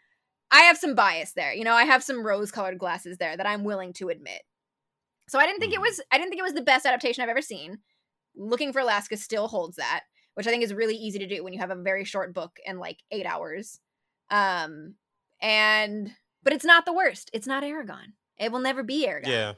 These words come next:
Speaker 1: I don't know what could get that low in the book realm. Uh, if you guys listening know of one worse than Eragon, please let me know.
Speaker 2: I, yeah, I don't, I don't know for books. Uh, I only know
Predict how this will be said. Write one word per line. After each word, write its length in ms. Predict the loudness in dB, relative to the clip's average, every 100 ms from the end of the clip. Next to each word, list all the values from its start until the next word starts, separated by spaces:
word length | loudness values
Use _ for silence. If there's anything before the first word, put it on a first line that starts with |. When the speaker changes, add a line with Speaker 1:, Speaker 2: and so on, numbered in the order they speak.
| 4
Speaker 1:
I 80 |
don't 100 | 4 6
know 80 |
what 200 | 2 0
could 140 | -2 -6
get 180 | -4 -2
that 180 | -2
low 400 | -2 -6 -8 -14 -10
in 140 | -8
the 60 | -6
book 180 | -8 -8
realm. 360 | -12 -14 -18 -20 _ _ _ _
Uh, 300 | -2 2 2 -2 -8
if 160 | -8
you 120 | -4 -2
guys 380 | 0 -2 -6 -8
listening 500 | -8 -8 -12 -14 -14
know 260 | -6 -4 -4
of 80 | -6
one 240 | -8 -8
worse 240 | -6 -8 -8
than 120 | -8
Eragon, 500 | -8 -8 -12 -16 -20 _ _
please 240 | -10 -8 -8
let 120 | -10
me 80 | -10
know. 320 | -12 -12 -16 -6
Speaker 2:
I, 380 | 0 0 0 -4 -4
yeah, 420 | 0 0 0 -2
I 140 | -2
don't, 260 | 0 0 -2 -4
I 60 |
don't 140 | -2 0
know 180 | 0 -2
for 160 | -6
books. 720 | -6 -4 -4 -4 -8 -8 -8
Uh, 580 | -8 -6 -4 -4 -4 -4
I 100 | -4
only 200 | -4 -6
know 640 | -6 -4 -4 -6 -10 -14